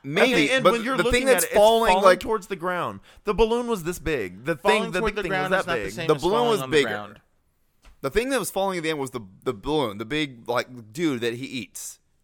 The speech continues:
Speaker 2: That was tiny compared to the thing.
Speaker 3: The thing never fell.
Speaker 2: It did.
Speaker 1: It did not.
Speaker 2: Towards the end, it started slowly
Speaker 3: It looked
Speaker 2: falling
Speaker 3: like,
Speaker 2: down.
Speaker 3: it looked
Speaker 1: Maybe
Speaker 3: like a
Speaker 2: Hey,
Speaker 1: slowly.
Speaker 2: remember
Speaker 3: yeah.
Speaker 2: that time whenever Aaron and Candace tried to correct me about Obi-Wan and I was completely right?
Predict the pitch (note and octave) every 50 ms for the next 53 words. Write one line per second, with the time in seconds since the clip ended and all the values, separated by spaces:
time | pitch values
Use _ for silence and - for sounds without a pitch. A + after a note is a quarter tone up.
0 | _ _ - B3+ A3+ G#3+ A#3+ G3 - - - G#3+ A3 A#3 A#3+ A3+ - B3 G3 F#3+
1 | G#3+ F#3+ E3 F3 D#3 C3+ C3 - - A2 G2 F2 D#2 E2+ F#2 - _ _ D#3+ D3+
2 | - F#3+ G3+ G#3 G3+ F#3+ E3 D#3+ B2+ - B2+ B2 A2+ G#2+ A2 - _ _ _ _
3 | _ _ _ _ _ _ _ _ _ F#3 F#3+ - - G#3 A3+ A#3 G#3 E3 D3 E3
4 | E3+ D3+ G#3 A3 G3 G3+ G#3 A3 B3 C#4 B3+ G3+ - G#3+ A3 F#3 F3+ A#3 A3+ F#3+
5 | F#3+ G#3+ G#3 G3 D#3+ - - - F#3 F3 E3 - - - E3+ E3 F3 F3 F3+ F3
6 | F3 D#3 D3 D#3 F#3+ F#3+ F3+ C3 B2+ A#2+ D3+ D3+ D3 D#3+ E3+ D3 D#3 F#3 G3 G#3+
7 | B3 B3 A#3 - G#3+ G#3 F3 - G#3 G#3+ G#3+ F#3+ D3 - F3+ F3+ G3 G3+ A3 A3
8 | A2 G#3 G3+ - - F3 F3 E3+ F3 F#3 F3+ E3+ E3 E3 D#3+ D#3+ B2+ F#2 B2+ C3+
9 | D3 D3 C#3 A#2+ - B2+ B2 C3 C#3+ C#3+ C#3+ - - C#3 A#2+ B2+ B2+ - - B2
10 | A#2 B2 - C3+ C3+ C3 B2+ B2 B2 A#2+ - G#2+ A#2+ B2 C#3 D3 D3 D3 D3+ D#3
11 | E3 - - A2+ A2+ A#2+ B2+ B2+ - - B2+ A2+ G#2+ - - A#2+ B2+ A2+ A#2 B2+
12 | A#2 A2 A2+ A#2 C3+ D#3+ -